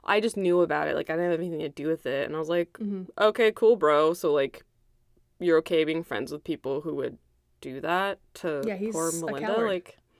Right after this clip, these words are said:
Speaker 1: oh, so unattractive.
Speaker 2: <laughs> Exactly. And I think they also have another conversation. David's trying to scoot out of the house during Ivy's interrogation 'cause he's gotta get somewhere. He's got work. Again, not when he
Speaker 1: <gasps>
Speaker 2: normally has work.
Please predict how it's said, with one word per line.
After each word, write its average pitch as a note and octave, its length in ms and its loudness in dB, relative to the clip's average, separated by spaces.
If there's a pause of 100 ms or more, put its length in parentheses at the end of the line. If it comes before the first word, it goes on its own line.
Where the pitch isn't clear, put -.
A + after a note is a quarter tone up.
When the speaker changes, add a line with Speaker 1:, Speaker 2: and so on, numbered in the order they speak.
(380)
Speaker 1:
oh, G#3+ 420 8
so F3+ 260 -4
unattractive. A#2+ 840 -8 (300)
Speaker 2:
<laughs> A3 120 -4 (960)
Exactly. - 600 -8 (500)
And A3+ 100 -2
I A#3 60 2
think E4 320 -2
they A3 160 -2
also A3+ 240 0
have A3+ 140 2
another G#3 240 -2
conversation. F3 680 -6
David's F#3 300 -4
trying G3 200 -6
to F#3+ 60 -4
scoot - 500 -8
out F3+ 140 -4
of F3 60 -6
the F3+ 80 -6
house E3 500 -8 (380)
during F3+ 320 0
Ivy's E3+ 600 -4
interrogation E3+ 920 -6 (320)
'cause - 120 -12
he's G3 140 -2
gotta A#3 180 6
get D#4 160 4
somewhere. F#3+ 280 0
He's F#3+ 160 -8
got A#3 200 0
work. - 320 2
Again, A3 320 0
not F#3 280 -2
when A#3+ 100 -2
he A#3 80 -2
Speaker 1:
<gasps> A3 80 -2
Speaker 2:
normally A3 200 -4
has F#3 180 -6
work. - 460 -8